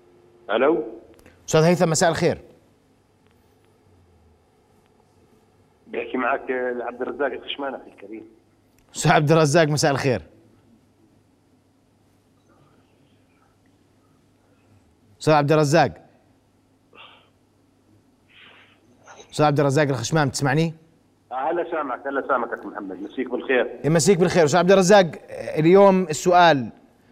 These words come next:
Speaker 2: هل لا زال هناك إضراب في أصحاب البساط، بين أصحاب البساط، وهل تعتقدون أن هناك حلول قريبة للأزمة؟
Speaker 1: أخي محمد، ال-، الواقع إحنا اجتمعنا عدة مرات مع وزارة النقل وهيئة النقل،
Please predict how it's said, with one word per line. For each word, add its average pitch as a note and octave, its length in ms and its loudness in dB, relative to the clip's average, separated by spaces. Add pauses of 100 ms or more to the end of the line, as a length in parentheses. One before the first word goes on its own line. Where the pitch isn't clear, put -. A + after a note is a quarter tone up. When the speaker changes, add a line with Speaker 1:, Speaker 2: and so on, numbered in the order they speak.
(400)
Speaker 2:
هل F#3+ 300 6
لا F#3+ 120 8
زال F#3 280 6
هناك E3+ 440 0
إضراب D#3+ 520 2
في D#3+ 220 -2
أصحاب D#3 340 0
البساط، D3+ 480 2
بين C#3+ 200 2
أصحاب D3 360 2
البساط، D#3 580 2
وهل E3+ 420 2 (720)
تعتقدون D3+ 560 2
أن D#3 100 -2
هناك D3+ 340 0
حلول D#3 420 0
قريبة D3+ 400 2
للأزمة؟ D3+ 420 0 (1300)
Speaker 1:
أخي A#2 160 -4
محمد، C3 460 -2
ال-، A2+ 440 0
الواقع A#2 460 -2
إحنا A#2+ 220 -6
اجتمعنا C3 440 -2
عدة C3 300 -2
مرات B2 380 -2
مع A2+ 160 -4
وزارة B2 440 -6
النقل B2 420 -2
وهيئة A#2 300 -4
النقل، B2 500 -4